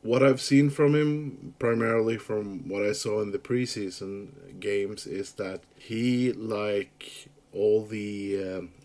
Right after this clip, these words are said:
Iserman, D-man, well, big D-man draft picks, is that he skates well. The kid has something. I can see why they drafted him.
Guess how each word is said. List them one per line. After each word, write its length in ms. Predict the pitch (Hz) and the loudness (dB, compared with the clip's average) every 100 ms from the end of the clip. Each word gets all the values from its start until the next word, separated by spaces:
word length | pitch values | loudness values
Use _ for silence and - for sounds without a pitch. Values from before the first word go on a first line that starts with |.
| _ | _
Iserman, 1080 | 101 107 107 110 107 107 104 101 101 101 92 - _ _ _ _ _ _ - | -2 0 0 -2 -2 -2 -6 -6 -8 -10 -12 -16 _ _ _ _ _ _ -10
D-man, 680 | 104 104 101 101 101 98 90 - - - | -6 -6 -6 -8 -8 -10 -12 -18 -20 -4
well, 160 | 104 98 | 0 0
big 420 | - 135 123 110 | 6 6 6 0
D-man 640 | 113 104 104 101 98 90 - _ _ - | -4 -2 -4 -6 -6 -10 -14 _ _ -10
draft 420 | - 113 110 - | -2 0 0 -6
picks, 320 | - 92 - | -6 -6 -6
is 220 | 92 90 - | -6 -6 -4
that 240 | 92 90 | -4 -6
he 180 | 95 104 | -8 -10
skates 420 | - 120 107 - | 0 2 2 -2
well. 320 | 90 92 139 - | -4 -4 -6 -8
The 300 | 98 98 92 - | -6 -6 -6 -10
kid 240 | - 110 98 | -4 -2 -2
has 640 | 101 104 101 - - - - _ | -2 -4 -4 -8 -10 -14 -20 _
something. 720 | - 98 107 101 87 98 101 | -12 -8 -6 -4 -4 -4 -6
I 60 | 95 | -10
can 160 | - 95 | -8 -8
see 160 | 104 | -8
why 320 | 92 95 101 | -4 -4 -4
they 160 | 98 95 | -4 -6
drafted 460 | 87 95 92 - 98 | -6 -8 -8 -6 -4
him. 260 | 110 127 | -2 -4